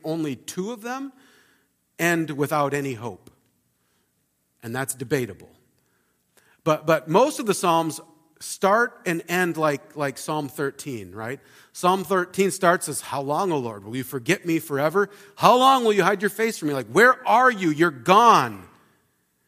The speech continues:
And eventually he, like, screams at him, like, "Answer me!" But then it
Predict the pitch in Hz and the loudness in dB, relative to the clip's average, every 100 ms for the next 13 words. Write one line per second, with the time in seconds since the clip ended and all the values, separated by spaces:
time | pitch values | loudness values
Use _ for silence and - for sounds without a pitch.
0 | _ _ 131 135 175 190 185 147 147 131 | _ _ -6 0 0 0 0 0 -2 -2
1 | 147 123 - - - - 151 175 226 233 | -4 -4 -6 -6 -6 -10 -8 0 2 2
2 | 185 139 131 120 127 131 120 - - _ | 2 0 0 -2 -4 -8 -10 -12 -20 _
3 | _ - 381 403 - 226 190 123 95 - | _ 6 8 8 6 4 6 2 -4 -18
4 | _ _ _ _ _ _ _ _ _ _ | _ _ _ _ _ _ _ _ _ _
5 | _ _ _ _ _ _ _ 127 156 139 | _ _ _ _ _ _ _ -6 -4 -6